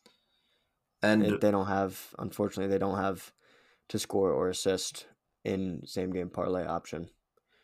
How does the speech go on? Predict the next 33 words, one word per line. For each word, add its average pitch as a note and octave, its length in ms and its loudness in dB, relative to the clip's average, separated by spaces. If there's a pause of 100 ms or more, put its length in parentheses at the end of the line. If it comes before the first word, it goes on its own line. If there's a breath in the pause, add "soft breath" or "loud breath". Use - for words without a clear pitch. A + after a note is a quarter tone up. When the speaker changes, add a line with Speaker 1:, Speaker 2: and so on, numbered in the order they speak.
(540)
Speaker 2:
It's - 100 -20
just - 220 -10
its - 100 -12
own - 200 -6
thing. D2+ 280 -6 (400)
Speaker 1:
I - 40 -16
hate - 180 -6
Speaker 2:
It's - 80 -10
Speaker 1:
that. - 160 2
Speaker 2:
cool. - 180 -2 (760)
Neto G#2 260 6
is F#2+ 80 2
plus - 280 2
one G2+ 160 0
thirty F#2 220 4
to F2+ 80 -2
score F#2 300 0
or - 20 -2
assist. F2 320 -2
I G2 40 0
don't C3 160 2
hate A2 180 4
that F#2+ 280 2
on, - 220 -8
by F2 140 -4
itself, - 460 -8
honestly. - 360 -10 (760)
Um, - 380 -6 (480)
could - 100 -8
be - 60 -4
a - 60 -6
fun B1 260 -6
one. - 180 -8